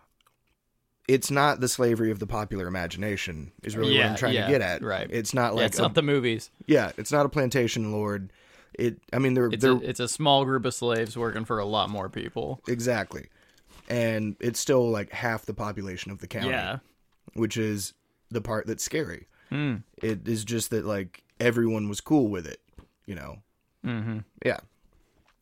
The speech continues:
Speaker 1: So, Ordinance twenty-one. Um, all right. So,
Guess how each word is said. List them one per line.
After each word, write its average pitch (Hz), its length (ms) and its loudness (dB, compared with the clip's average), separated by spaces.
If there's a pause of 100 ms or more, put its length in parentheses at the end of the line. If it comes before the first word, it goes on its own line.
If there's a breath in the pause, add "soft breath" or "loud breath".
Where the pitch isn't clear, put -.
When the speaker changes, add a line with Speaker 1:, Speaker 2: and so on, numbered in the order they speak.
(120)
Speaker 1:
So, 147 160 4
Ordinance 147 420 6
twenty-one. 113 560 0 (460 soft breath)
Um, 107 640 0 (420 loud breath)
all 107 80 -4
right. 92 180 -4 (1040 soft breath)
So, 113 760 4